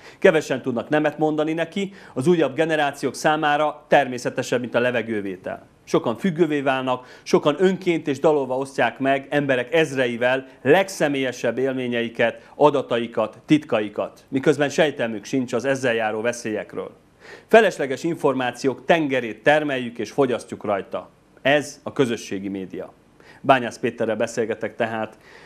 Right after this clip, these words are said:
mint közösségi, a mé-, közösségi média szakértőről, és az első kérdésem természetesen egy általános, ugyanakkor egy definitív kérdés lesz.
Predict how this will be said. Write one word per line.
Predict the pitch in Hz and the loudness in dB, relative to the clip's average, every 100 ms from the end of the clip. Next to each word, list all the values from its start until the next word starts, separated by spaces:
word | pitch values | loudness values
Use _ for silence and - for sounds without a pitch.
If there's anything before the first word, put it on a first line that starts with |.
| - - - - | -20 -20 -10 2
mint | 151 - | 2 4
közösségi, | 190 160 - 147 131 135 | 4 4 -2 -2 0 0
a | 135 | 0
mé-, | 151 147 131 | -4 -2 2
közösségi | 180 156 139 139 135 | 2 2 0 -2 -2
média | 151 139 123 113 110 - | -2 -2 -2 -2 -4 -10
szakértőről, | - - - 135 123 - 131 123 139 143 143 143 | 2 2 4 0 0 0 -2 0 -2 -2 -4 -6
és | 135 | -8
az | 135 180 | -4 2
első | 180 175 156 | 2 2 -4
kérdésem | - 156 147 151 143 | 0 2 2 -2 -4
természetesen | 135 165 156 139 139 - 139 | 0 -2 -2 -4 -4 -2 0
egy | 135 - _ _ - | -2 -6 _ _ 0
általános, | 175 170 151 143 139 143 - - | 2 2 0 0 -2 -4 -8 -6
ugyanakkor | 139 139 127 - 131 123 | -2 0 -2 -4 -2 0
egy | 123 120 120 | 0 -2 -2
definitív | 135 147 139 127 - 117 - | 0 2 0 -4 -4 -6 -2
kérdés | 135 127 120 113 - | 0 0 -2 -6 0
lesz. | 123 139 - | 0 0 -4